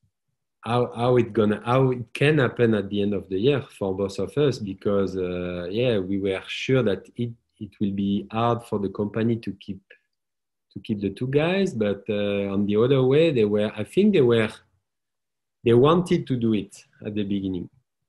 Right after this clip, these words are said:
So, yeah, and then I think, uh, Mat-, Mate-, me, I was discussing a little bit somewhere else, but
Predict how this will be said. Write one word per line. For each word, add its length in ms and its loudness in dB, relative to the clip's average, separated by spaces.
So, 800 -2
yeah, 320 0
and 120 -2
then 400 2
I 140 -6
think, 540 -2
uh, 760 -6
Mat-, 300 -8
Mate-, 360 -8
me, 320 2
I 100 4
was 240 4
discussing 600 -2
a 40 4
little 320 2
bit 260 -2
somewhere 920 -4
else, 140 0
but 360 -2